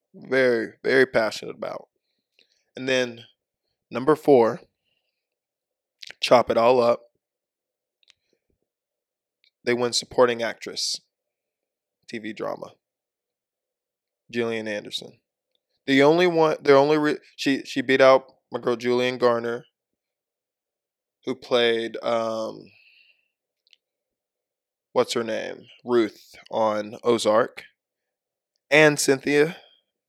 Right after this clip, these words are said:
Nixon in Ratched. But, like I said, the only reason I do, I mean, I'm okay with Gillian Anderson winning this one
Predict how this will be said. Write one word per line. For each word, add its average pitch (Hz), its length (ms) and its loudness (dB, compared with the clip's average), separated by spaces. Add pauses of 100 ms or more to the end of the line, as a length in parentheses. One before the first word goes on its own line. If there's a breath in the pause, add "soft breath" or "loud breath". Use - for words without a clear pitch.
(140)
Nixon 160 460 -4 (2000)
in 127 140 -6
Ratched. 147 460 -6 (3000)
But, 117 360 0 (240)
like 131 160 0
I 123 40 0
said, 101 280 -6
the 117 140 -2
only 143 200 4
reason 151 320 2
I 139 120 2
do, 127 540 -2
I 120 100 -4
mean, 120 160 -4
I'm 127 120 -2
okay 123 400 4
with 120 220 -4
Gillian 117 320 -4
Anderson 113 420 -10
winning 113 280 -10
this 104 220 -8
one - 300 -16